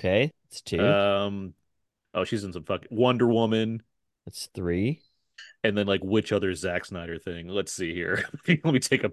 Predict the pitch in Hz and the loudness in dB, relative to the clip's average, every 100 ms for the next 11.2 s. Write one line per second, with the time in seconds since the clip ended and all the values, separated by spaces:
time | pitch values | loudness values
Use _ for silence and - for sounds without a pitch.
0 | 135 113 101 120 107 101 104 101 101 120 | 4 4 4 4 6 4 4 4 4 6
1 | 104 107 104 101 107 113 107 104 110 98 | 6 6 6 6 4 4 4 4 2 2
2 | 92 170 175 147 - 120 120 120 117 117 | -2 -8 -8 -8 2 6 8 8 6 2
3 | 110 101 - _ _ _ _ _ _ _ | -2 -6 -10 _ _ _ _ _ _ _
4 | _ _ _ _ _ _ _ _ - 113 | _ _ _ _ _ _ _ _ 2 4
5 | 120 113 98 107 104 120 101 95 80 85 | 4 4 4 2 2 0 0 -2 -4 -8
6 | - - - - _ _ _ _ _ _ | -8 -14 -14 -16 _ _ _ _ _ _
7 | _ - 78 - _ _ _ _ _ 117 | _ -8 -8 -8 _ _ _ _ _ 2
8 | 117 120 - - - 151 - 90 64 - | 6 6 4 -4 2 2 2 -4 -4 -10
9 | - - _ _ _ _ - - 87 107 | -16 -18 _ _ _ _ -10 -8 0 6
10 | 151 165 104 101 92 95 98 80 80 87 | 8 8 8 8 6 4 0 -8 -16 -20
11 | 90 87 | -20 -20